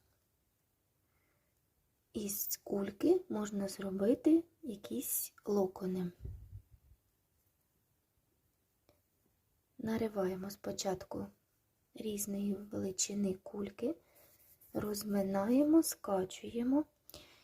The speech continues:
і можна, щоб надати маси волосю, прямо такими кульками викласти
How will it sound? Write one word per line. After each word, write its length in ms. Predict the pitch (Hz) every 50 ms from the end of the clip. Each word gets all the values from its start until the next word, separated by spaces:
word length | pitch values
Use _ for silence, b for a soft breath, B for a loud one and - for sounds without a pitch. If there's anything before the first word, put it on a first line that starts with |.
| B B B _ -
і 200 | 240 247 240 226
можна, 680 | 220 214 220 226 220 208 208 214 208 202 196 196 - - _ _ _ _ _ _ _ _ _ _ _ - -
щоб 420 | - - - 214 202 202 - - -
надати 580 | 214 214 226 226 214 226 214 202 202 - 208 202
маси 520 | 202 202 202 196 190 185 - - 196 196
волосю, 840 | 190 202 202 196 196 196 220 262 330 339 349 - - 233 202 196 b b b b b b b b b b
прямо 420 | - 226 220 220 214 208 202 196
такими 540 | 190 - 208 202 - 220 214 208 202 202 202 202 -
кульками 680 | - - 233 277 311 339 - - 226 214 208 202 196 202 - _ _ _ _ _ _ _ _ _ _ _ _ _ _ -
викласти 1000 | 208 196 196 202 196 190 185 - 202 202 208 226 - - - - 269 277 320